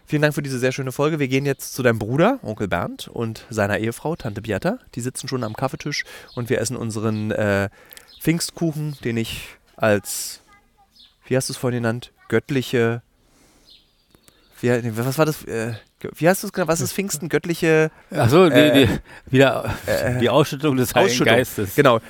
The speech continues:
Speaker 1: die Aus-, wir, wir, wir trinken eine Ausschüttung des Heiligen Geistes und essen Erdbeerkuchen.
Speaker 2: Aber wie gesagt, das entspricht meiner atheistischen Erziehung, dass es eigentlich auch ein bisschen verhirnpiepelt wird.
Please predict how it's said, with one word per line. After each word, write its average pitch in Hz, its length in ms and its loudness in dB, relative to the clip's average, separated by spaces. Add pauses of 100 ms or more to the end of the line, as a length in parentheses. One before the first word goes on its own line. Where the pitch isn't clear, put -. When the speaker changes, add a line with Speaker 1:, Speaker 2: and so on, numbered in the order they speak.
Speaker 1:
die 151 100 6
Aus-, 190 260 6
wir, 165 180 6
wir, 139 220 4
wir 139 80 -4
trinken 190 240 2
eine 143 320 4
Ausschüttung 165 400 2
des 143 160 -4
Heiligen 147 260 4
Geistes 139 360 2
und 139 100 -2
essen 113 180 0
Erdbeerkuchen. 92 340 -2
Speaker 2:
Aber 110 60 0
wie 117 60 6
gesagt, 113 200 4
das 101 140 -10
entspricht 117 380 -4
meiner 107 180 6
atheistischen 113 580 0
Erziehung, 117 440 2
dass - 100 -6
es - 140 -2
eigentlich 120 200 0
auch 127 80 2
ein - 40 -20
bisschen 117 300 -2 (460)
verhirnpiepelt 110 880 0
wird. 92 260 -4